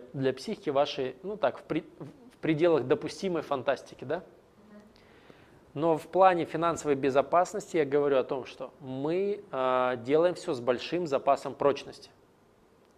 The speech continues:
Лучше перестраховаться, понимаете? Тогда всегда будет, а, у вас с деньгами хорошо. Вы самый плохой сценарий просчитали, и да-, потом, даже если в него не, вы не влезаете, прикинули, как его, в него все-таки влезть,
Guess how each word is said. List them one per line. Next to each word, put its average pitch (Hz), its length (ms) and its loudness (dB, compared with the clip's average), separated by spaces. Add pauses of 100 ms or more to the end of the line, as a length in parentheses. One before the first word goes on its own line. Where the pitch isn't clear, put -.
(220)
Лучше 156 260 -4
перестраховаться, 139 840 4
понимаете? 135 500 -6 (500)
Тогда 143 320 2
всегда 147 340 2
будет, 135 400 -4
а, 127 240 2
у 135 60 -2
вас 127 260 2
с - 40 -16
деньгами 139 340 0
хорошо. - 460 -6 (420)
Вы 143 140 -4
самый 151 320 4
плохой 147 340 0
сценарий 143 380 -2
просчитали, 170 720 -2 (840)
и 147 80 -2
да-, 156 260 6 (240)
потом, 156 380 2 (140)
даже 151 300 6
если 147 200 -4
в 143 180 -8
него 151 240 0
не, 143 120 -2
вы 147 120 0
не 147 120 0
влезаете, 143 580 4
прикинули, 175 600 0
как 156 320 2
его, 143 280 -2
в 127 80 -10
него 151 220 0
все-таки 147 360 -8
влезть, 220 360 -2